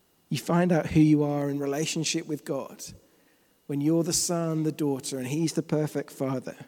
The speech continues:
You don't have to put it together yourself, construct an identity to fit the world or to impress somebody else. You receive it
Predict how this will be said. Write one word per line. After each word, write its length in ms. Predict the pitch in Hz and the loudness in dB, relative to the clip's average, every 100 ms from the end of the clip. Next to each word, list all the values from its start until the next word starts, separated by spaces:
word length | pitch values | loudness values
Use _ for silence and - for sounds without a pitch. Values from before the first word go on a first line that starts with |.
| - - - - - | -20 -20 -20 -16 -2
You 100 | 156 | -2
don't 160 | 151 | -2
have 140 | 160 156 | -8 -8
to 100 | 156 | -6
put 200 | - 151 | -2 -4
it 100 | - | -4
together 480 | 131 143 135 131 135 | -6 -6 -4 -6 -4
yourself, 840 | 135 131 - 98 110 - - - | -4 -2 -4 -8 -14 -18 -20 -12
construct 540 | - 135 - 160 - 156 | -6 -4 -2 -4 -4 -4
an 80 | |
identity 680 | 143 143 143 135 139 147 135 | -4 -2 -2 -2 -2 0 0
to 120 | 147 | 0
fit 260 | - 151 - | -2 -4 0
the 80 | 147 | 0
world 500 | 139 139 135 135 131 | 2 0 0 0 0
or 80 | |
to 100 | 127 131 | -2 -2
impress 340 | 127 143 - | -2 -4 -4
somebody 400 | - 151 139 139 | -2 -2 0 -2
else. 500 | 120 90 - - - - - - - - _ | -2 -6 -6 -6 -6 -12 -20 -20 -20 -20 _
You 160 | 147 139 | -2 0
receive 480 | 143 - 156 151 135 | 0 0 0 -2 -2
it 260 | 117 - | -6 -10